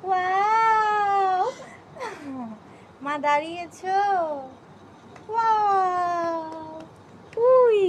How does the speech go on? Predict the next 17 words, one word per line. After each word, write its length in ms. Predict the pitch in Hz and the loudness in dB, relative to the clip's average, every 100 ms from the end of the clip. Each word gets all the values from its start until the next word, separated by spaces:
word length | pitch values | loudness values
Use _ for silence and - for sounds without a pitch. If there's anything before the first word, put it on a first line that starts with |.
| 285 | -2
যে 120 | 320 | -4
দেখো 360 | 262 302 320 466 480 | 0 0 0 -4 -4
তুমি 240 | 415 381 339 | -6 -6 -4
দাঁড়িয়েছো। 800 | 320 330 349 349 359 - - 370 370 427 494 - - - - - - 392 | 0 0 -2 -8 -10 -12 -8 -6 -4 -6 -10 -16 -20 -20 -20 -20 -16 -4
ওয়াও! 680 | 392 370 381 403 427 440 427 453 622 554 440 392 320 277 226 - - - 294 359 359 320 269 - - - - - - - - | 0 2 2 2 0 0 0 4 4 4 4 4 4 0 -4 -8 -12 -12 -8 -8 -8 -10 -12 -18 -20 -20 -20 -20 -20 -20 -16
আবার, 280 | - 339 277 | -8 -4 0
আবার, 260 | 294 311 262 - - - | 0 0 -2 -6 -20 -6
আবার 280 | 254 285 285 | -2 0 0
দেখি। 280 | 262 277 392 440 - | -2 -10 -12 -12 -14
মিহু 180 | 285 311 | -8 -6
দাঁড়ায়, 340 | 294 294 320 370 - - - - | -2 -2 -2 -8 -16 -20 -20 -12
দাঁড়াই 300 | 277 285 320 | -8 -4 -6
মিহু, 240 | 320 311 339 | -6 -10 -8
দাঁড়াই, 300 | 311 302 330 | -8 -4 -2
দাঁড়াই, 340 | 320 311 320 392 | 0 0 0 -2
মা 220 | 320 320 | -6 -6
দাঁড়াই। 320 | 294 302 349 | -6 -6 -8